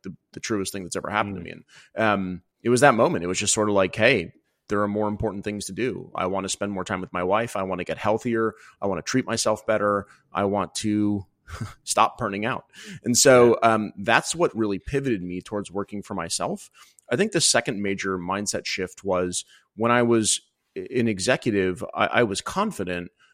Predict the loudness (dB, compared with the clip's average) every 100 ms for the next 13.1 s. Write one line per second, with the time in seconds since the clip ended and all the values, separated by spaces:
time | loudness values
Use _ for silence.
0 | _ -2 4 4 6 6 6 4 0 0
1 | 0 -2 -2 0 0 0 -4 -6 -2 -2
2 | 0 0 0 0 0 -2 -14 -6 -2 -2
3 | -2 -4 -8 _ _ _ -2 -2 -2 -4
4 | -4 -6 -2 -2 -2 -10 -8 -10 -14 _
5 | -20 _ -18 -6 -2 0 0 -2 -18 _
6 | _ 0 0 0 -4 -6 -4 -4 -6 -8
7 | -2 0 2 -2 -2 -2 -2 -4 -10 _
8 | _ -6 -4 0 0 -2 -4 -8 -8 -8
9 | -4 0 0 -2 _ _ _ _ -10 -6
10 | -2 -2 -4 -4 0 0 0 -2 0 2
11 | 2 -2 -4 -4 -2 2 2 2 0 -2
12 | -4 -4 -2 -2 -2 -6 -8 -12 -10 -14
13 | -18